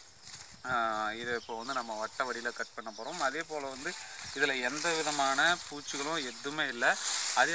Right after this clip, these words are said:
அடுத்த செடியில பாருங்க, எவ்வளவு பூச்சி குண்டு இருக்குன்னு பாருங்க. இங்க பாருங்க, டோட்டலா வந்து இந்த செடி வந்து பூச்சி குண்டுனால பாதிப்படைஞ்சிருக்கு. இந்த பூச்சி குண்டு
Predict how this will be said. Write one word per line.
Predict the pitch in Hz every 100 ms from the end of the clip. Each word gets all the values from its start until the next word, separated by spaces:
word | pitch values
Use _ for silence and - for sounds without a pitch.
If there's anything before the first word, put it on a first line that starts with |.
| 151
அடுத்த | 123 - 160
செடியில | 143 135 143 127
பாருங்க, | 113 113 143 120
எவ்வளவு | 113 131 -
பூச்சி | 131 127
குண்டு | 117 110
இருக்குன்னு | 104 104 98 98
பாருங்க. | 95 - - - - - - - - - - - - - - - - - - - - - - - - -
இங்க | 120
பாருங்க, | 131 139 143 -
டோட்டலா | 131 143 160 175 175
வந்து | 147 147 139
இந்த | 127 117 110 107 -
செடி | 127 135 131
வந்து | 131 147 143 -
பூச்சி | 135 - 127
குண்டுனால | 120 117 117 123 135 135 120 113
பாதிப்படைஞ்சிருக்கு. | 117 117 117 113 110 135 170
இந்த | 147 - -
பூச்சி | 170 180 190 165
குண்டு | 147